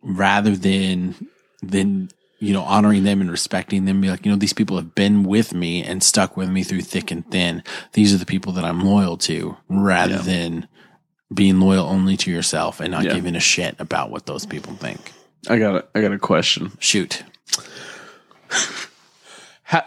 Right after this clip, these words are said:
Speaker 2: if you were in Foggy's situation,
Speaker 1: Yeah.
Speaker 2: how would you react if one of your best friends was Daredevil,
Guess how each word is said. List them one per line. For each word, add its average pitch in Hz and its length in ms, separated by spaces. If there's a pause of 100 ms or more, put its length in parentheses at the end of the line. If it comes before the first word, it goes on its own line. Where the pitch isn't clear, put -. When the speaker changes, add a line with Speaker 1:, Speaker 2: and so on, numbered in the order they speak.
(140)
Speaker 2:
if 156 220
you 185 220
were 170 180
in 117 160
Foggy's 107 580
situation, - 880
Speaker 1:
Yeah. 82 260 (480)
Speaker 2:
how 170 320
would 147 200
you 123 200
react 82 760 (180)
if - 200
one 113 160
of 101 100
your 104 200
best 107 500
friends 87 640 (680)
was 98 560 (460)
Daredevil, 90 840